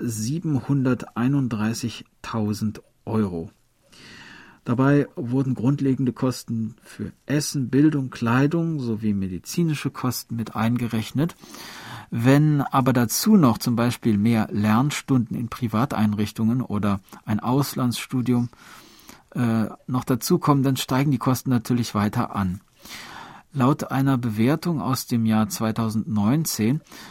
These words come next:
müsste zum Beispiel ein Haushalt mit einem Jahreseinkommen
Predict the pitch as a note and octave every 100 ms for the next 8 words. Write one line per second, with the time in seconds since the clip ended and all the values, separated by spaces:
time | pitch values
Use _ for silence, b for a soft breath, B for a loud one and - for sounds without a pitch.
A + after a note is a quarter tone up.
0 | B _ - C3 C3+ - - B2+ C3 A#2
1 | A2+ B2 - A#2+ A2+ - A2 G#2+ G2+ A2+
2 | C#3 - E3+ E3 B2+ A2 G#2+ G#2+ G#2 G#2
3 | A#2+ A#2+ - A2+ B2 - A#2+ A2+